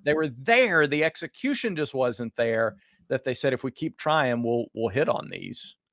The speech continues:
I don't know. Those are things I don't know. Those, like, those are part of the discussions that Hugh Freeze and Philip Montgomery and the rest of that offensive staff have had throughout today that, uh,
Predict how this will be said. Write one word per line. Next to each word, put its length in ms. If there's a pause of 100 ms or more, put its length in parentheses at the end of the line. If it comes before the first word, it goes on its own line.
I 80
don't 240
know. 240 (220)
Those 180
are 60
things 240
I 120
don't 160
know. 120
Those, 320
like, 220 (320)
those 200
are 100
part 200
of 40
the 60
discussions 760
that 240 (220)
Hugh 180
Freeze 500
and 140
Philip 220
Montgomery 460
and 80
the 60
rest 240
of 60
that 100
offensive 480
staff 320 (200)
have 180
had 420
throughout 440 (120)
today 760 (600)
that, 240 (640)
uh, 60